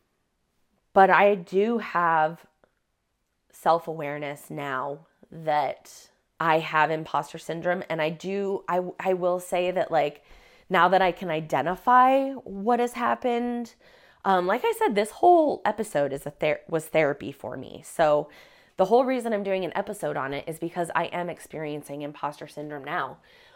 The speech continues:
But having that self-awareness and understanding that it's common and understanding that there are things that you can do to help it, that it doesn't have to be this forever thing,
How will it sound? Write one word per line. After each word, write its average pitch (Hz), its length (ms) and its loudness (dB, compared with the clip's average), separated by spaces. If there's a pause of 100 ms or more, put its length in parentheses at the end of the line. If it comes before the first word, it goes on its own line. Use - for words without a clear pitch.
(300)
But 190 420 6 (580)
having 233 440 0
that - 180 -4
self-awareness 175 800 -2
and 160 100 -8
understanding 175 680 -4
that 147 100 -4
it's 143 140 -4
common 185 640 -2
and 170 180 -6
understanding 190 560 -6
that 165 140 -8
there 170 180 0
are 165 60 -2
things 165 340 -8
that - 160 -8
you 156 100 -8
can 151 240 -12
do 151 220 -8
to - 140 -20
help - 420 -10
it, 254 240 -4
that 156 140 -2
it 147 100 -14
doesn't 165 260 -6
have 156 220 -10
to 156 80 -14
be 156 420 -4 (540)
this 180 180 0
forever 170 520 0
thing, 180 580 -6